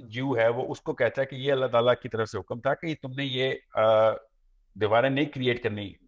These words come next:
This is not the Isra of the, uh, of, of, of the, of the area, this is the Isra of the human till the Qiyamah। आखिरी क़यामत के बच्चे तक की हिदायत तुम्हें दी है,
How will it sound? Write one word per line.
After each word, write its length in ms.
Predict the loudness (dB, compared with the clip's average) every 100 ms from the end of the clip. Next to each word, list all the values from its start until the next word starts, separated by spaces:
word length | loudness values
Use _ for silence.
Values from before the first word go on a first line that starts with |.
| -8
This 180 | -8 -6
is 100 | -4
not 260 | 2 2 2 -2
the 60 | -2
Isra 300 | -2 2 4 4 2
of 180 | -2 2
the, 100 | 4 4 4 0 _ _ _ _ _ -2
uh, 540 | 2 4 4 2 0 -2 -8
of, 120 | -6
of, 180 | -6 -6
of 180 | -8 -4
the, 140 | -2 -2 -2 -6
of 140 | -4
the 80 | -4
area, 340 | -4 -2 0 0
this 180 | -2
is 80 | -6
the 80 | -6
Isra 220 | 0 2
of 180 | 2 2
the 140 | 0 0
human 340 | -4 -4 -4 -6 _
till 160 | -8 0
the 100 | 0
Qiyamah। 300 | 2 0 -4 -14 _ _ _
आखिरी 360 | 2 4 2 -2
क़यामत 360 | 2 4 4 0
के 80 | 0
बच्चे 220 | 0 0
तक 200 | 0 0
की 80 | 0
हिदायत 280 | 2 0
तुम्हें 200 | -2 -8
दी 120 | -6 -4
है, 200 | -4